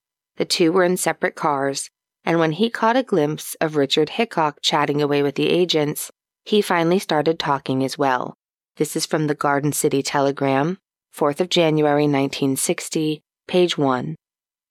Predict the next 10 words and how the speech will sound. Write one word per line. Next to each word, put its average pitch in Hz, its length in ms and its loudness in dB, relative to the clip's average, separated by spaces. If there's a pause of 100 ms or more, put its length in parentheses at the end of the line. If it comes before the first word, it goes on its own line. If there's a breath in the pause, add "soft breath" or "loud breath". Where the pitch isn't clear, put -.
(100)
Hickok 175 640 0
confesses 160 680 0
part 143 360 0
in 147 160 -2
slaying. 127 600 -4 (480)
Fantastic 151 760 -2
story 127 580 0 (120)
is 135 160 0
unraveled. 127 720 -2 (560)
Quote, - 420 -4